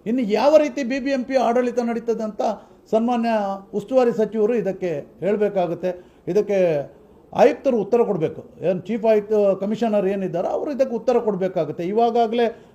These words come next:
ನಾನು ಎಕ್ಸಿಕ್ಯೂಟಿವ್ ಇಂಜಿನಿಯರ್ ಅವರಿಗೆ ಒಂದು ಕಂಪ್ಲೇಂಟ್ ಫೈಲ್ ಮಾಡಿದ್ದೇವೆ, ಇದನ್ನು ಫೈಲ್ ಮಾಡಿದ್ದೇವೆ ಕಂಪ್ಲೇಂಟನ್ನು. but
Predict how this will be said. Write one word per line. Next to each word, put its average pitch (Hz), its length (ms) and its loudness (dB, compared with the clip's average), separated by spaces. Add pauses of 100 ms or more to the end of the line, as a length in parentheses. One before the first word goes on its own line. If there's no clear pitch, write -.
ನಾನು 190 560 0
ಎಕ್ಸಿಕ್ಯೂಟಿವ್ 214 380 -2
ಇಂಜಿನಿಯರ್ 220 280 0
ಅವರಿಗೆ 208 280 0
ಒಂದು 226 220 -4
ಕಂಪ್ಲೇಂಟ್ 226 400 -2
ಫೈಲ್ 214 180 2
ಮಾಡಿದ್ದೇವೆ, 147 400 -2 (600)
ಇದನ್ನು 214 220 -2
ಫೈಲ್ 254 240 4
ಮಾಡಿದ್ದೇವೆ 202 340 2
ಕಂಪ್ಲೇಂಟನ್ನು. 175 720 -2 (640)
but 240 220 0